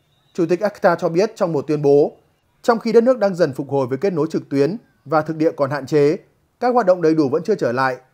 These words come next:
và chúng ta chỉ đạt tối đa năm mươi phần trăm tiềm năng kinh tế. F C C I đại diện cho các nhà đầu tư từ ba mươi lăm quốc gia tới hoạt động tại Bangladesh. Mặc dù những thiệt hại ước tính cho đến nay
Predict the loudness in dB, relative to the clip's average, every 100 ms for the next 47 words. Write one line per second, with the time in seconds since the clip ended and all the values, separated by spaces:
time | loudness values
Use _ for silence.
0 | _ -4 0 0 -2 -2 -4 -2 -4 -2
1 | -2 -2 -2 -4 -4 -4 -6 -4 -4 -4
2 | -4 -4 -2 0 0 -2 _ _ _ _
3 | _ _ 0 0 0 -4 -2 -2 0 0
4 | -2 -4 -6 -6 -4 -4 -2 -2 2 2
5 | 2 -4 _ _ -2 2 2 0 -2 -4
6 | -6 -4 -4 -2 -4 -4 -6 -6 -4 -2
7 | 2 2 0 _ _ _ _ _ _ _
8 | -4 -2 -2 -2 -2 -2 -2 -2 -4 -4
9 | -4 -4 -4 -4 -2 -2 -4